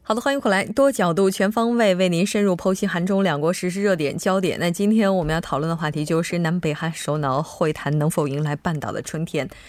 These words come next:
当然，节目也期待您的参与，您可以发送短信到井号幺零幺三，通信费用每条为五十韩元。另外，您也可以在 YouTube 上搜索T B S E F M，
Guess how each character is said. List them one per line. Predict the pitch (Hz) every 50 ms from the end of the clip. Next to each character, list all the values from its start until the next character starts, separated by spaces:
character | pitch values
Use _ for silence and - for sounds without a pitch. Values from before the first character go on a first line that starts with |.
| - -
当 | - 233 240
然， | 240 240 240 233
节 | 220 220
目 | 220 233 233
也 | 202 185
期 | 196 - -
待 | 202 202 196 175
您 | 160 160 156 156 170 190 175
的 | - 151 139 135 135
参 | - - 190 190 208
与， | -
您 | - 226
可 | 233 - 269
以 | 214
发 | 202 - 208 214
送 | 220 - 220 196 185
短 | 170 127 139
信 | - 185 170
到 | 165 170 160 151
井 | 151 - 143 135
号 | 143 - - 151 -
幺 | - 170 175
零 | 180 190
幺 | 196 202
三， | 202 - 220 214 220 220 - - - - - -
通 | - 294 302
信 | - - 285
费 | 262 247 220
用 | 202 175
每 | 170 151 139
条 | - - 147 151
为 | - 175 180
五 | 175 151 135
十 | - -
韩 | 165 - 156 170
元。 | 160 147 156 - -
另 | - 208
外， | 202 196 170 -
您 | - 214 220
也 | 208
可 | 185 - 196
以 | 180 175
在 | 185 175
YouTube | 180 185 - - - - -
上 | - - 143 135 143
搜 | - 156 160
索 | 156 - 143
T | 131 - - 180
B | 196 185
S | 165 - - 165
E | 165 170
F | 160 -
M， | - 123